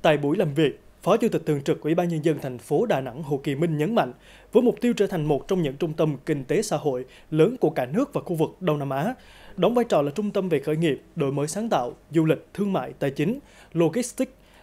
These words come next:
công nghiệp công nghệ cao, công nghệ thông tin, công nghiệp hỗ trợ, Đà Nẵng đặc biệt chú trọng thu hút đầu tư trực tiếp nước ngoài và mong muốn mời gọi các doanh nghiệp Vương quốc Anh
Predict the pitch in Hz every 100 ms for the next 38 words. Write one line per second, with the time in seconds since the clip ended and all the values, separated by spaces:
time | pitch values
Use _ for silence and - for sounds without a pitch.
0 | - 240 233 196 143 - 185 151 131 196
1 | 196 160 - 170 156 135 175 180 185 -
2 | - - 165 151 131 139 156 170 127 -
3 | - - - 165 165 156 214 165 185 170
4 | 156 - 240 - 147 127 - - 214 294
5 | - 151 143 220 214 143 226 262 254 -
6 | 165 139 131 143 131 151 147 214 254 143
7 | 147 127 214 196 160 151 - 156 135 240
8 | 196 170